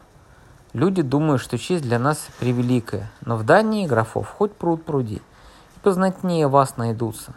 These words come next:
но не тужить, отыщется и для вас какая-нибудь завалящая дворяночка, что метит бедняжков и графини.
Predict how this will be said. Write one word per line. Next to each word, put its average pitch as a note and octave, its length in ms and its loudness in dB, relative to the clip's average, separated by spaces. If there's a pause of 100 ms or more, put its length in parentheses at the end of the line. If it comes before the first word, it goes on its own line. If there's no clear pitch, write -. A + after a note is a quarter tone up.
но D#3 140 0
не G3+ 140 2
тужить, B2+ 500 -2 (380)
отыщется F3+ 640 -2
и D3 60 -2
для B2 180 2
вас A#2+ 220 2
какая-нибудь A2+ 540 -2
завалящая G#2+ 600 0
дворяночка, G#2+ 680 -2 (500)
что - 220 -2
метит B2 340 2
бедняжков A#2 720 -2
и - 20 -8
графини. A2 500 -4